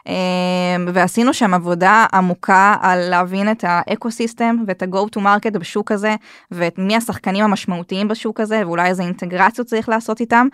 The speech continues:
אה, כדי בעצם, אה, לגשת ללקוחות האלה בצורה נכונה, שהם יוכלו בעצם, אה,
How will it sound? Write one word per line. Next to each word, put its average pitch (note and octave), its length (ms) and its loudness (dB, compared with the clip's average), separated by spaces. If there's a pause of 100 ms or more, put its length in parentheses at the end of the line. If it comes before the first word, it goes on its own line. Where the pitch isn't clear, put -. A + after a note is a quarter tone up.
(340)
אה, F#3 60 -2 (540)
כדי G3+ 260 4
בעצם, G#3 480 2
אה, F3+ 200 -2
לגשת A#3 500 0
ללקוחות F#3 800 4
האלה G#3 220 2
בצורה F3+ 400 0
נכונה, G3 420 0
שהם F#3 180 -4
יוכלו F#3+ 260 -6
בעצם, G3 360 -4 (400)
אה, F3+ 60 -2